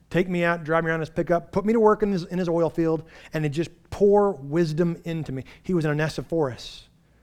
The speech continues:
I wonder if there's someone that you can think of this spring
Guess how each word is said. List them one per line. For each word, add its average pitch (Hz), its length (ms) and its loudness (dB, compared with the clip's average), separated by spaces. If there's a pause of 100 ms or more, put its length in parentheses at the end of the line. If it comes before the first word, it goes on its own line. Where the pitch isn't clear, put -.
(260)
I 151 60 -8
wonder 208 260 4
if - 80 -2
there's 170 180 -4
someone 220 580 2 (180)
that 170 120 -8
you 175 140 0
can 180 180 -2
think 208 240 2
of 156 240 0
this 180 320 0 (380)
spring 156 720 -2